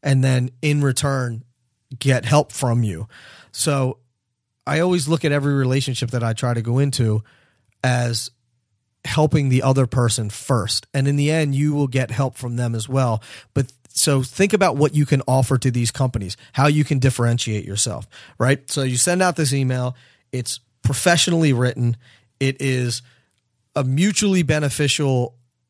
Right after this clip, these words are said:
opportunity for yourself and the company, right? And it's presented in a nice, in a, in a nice form that they can, that they can read it. It's not like just two sentences, "Oh, I really like your stuff.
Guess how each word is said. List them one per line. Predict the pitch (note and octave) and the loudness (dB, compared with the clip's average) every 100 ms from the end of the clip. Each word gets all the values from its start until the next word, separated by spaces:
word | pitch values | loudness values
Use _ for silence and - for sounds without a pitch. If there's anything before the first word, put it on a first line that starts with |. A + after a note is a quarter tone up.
| _ _ _ _ _ _ - | _ _ _ _ _ _ -6
opportunity | D3+ D3+ D3 - D#3+ D3 B2 A2+ A2 | -4 0 -2 0 0 2 0 -2 -4
for | - B2 A#2+ A2+ A2 - _ _ | -4 -2 0 0 -2 -6 _ _
yourself | C3 B2+ C#3 B2 B2 - | -2 2 4 4 0 -2
and | C3+ C3 | 0 0
the | B2 | 0
company, | - B2 A#2 A2+ A2+ - - | -2 -4 -2 -4 -6 -8 -6
right? | B2+ C3+ - - - - _ - | 0 0 -2 -14 -20 -20 _ -2
And | C#3+ C#3+ C#3+ C#3 _ _ - | 2 4 2 0 _ _ -2
it's | D3 | -2
presented | - E3 C3+ C#3+ D3 D3+ | 0 0 2 2 0 -2
in | - C#3+ | -2 0
a | C#3+ | 2
nice, | C3+ C#3+ C3+ - - _ _ | 0 0 0 -4 -8 _ _
in | D3 C3 | -6 -4
a, | C3 C3+ | -4 -4
in | B2+ | -2
a | |
nice | B2+ C#3+ D#3+ - | 0 2 0 -2
form | - D3 C#3 B2+ | -2 2 2 2
that | B2 | 0
they | C3 | -2
can, | B2 A#2+ B2 - | -2 -2 -2 -6
that | C3+ B2+ | -4 -2
they | C3+ | -2
can | B2+ A#2+ | 0 4
read | C3 | 4
it. | B2+ - - - | 4 -2 -6 -4
It's | C3 | -2
not | C#3+ C#3+ C#3 | 2 0 0
like | C#3+ B2+ - - _ _ _ _ D3+ | 0 0 -2 -12 _ _ _ _ -6
just | C3+ C#3 - _ _ _ - | -2 -2 -4 _ _ _ -2
two | G3 E3+ | 0 2
sentences, | D3 D3+ C3+ B2+ B2+ A2+ - _ _ _ - | 0 0 0 0 0 -2 -8 _ _ _ -2
"Oh, | D3+ | 0
I | D3 | 2
really | C#3+ D3 C3+ | 2 2 2
like | C3 C3 - | 2 2 0
your | |
stuff. | G#2+ C#3 B2 A2 - | -2 2 2 0 -6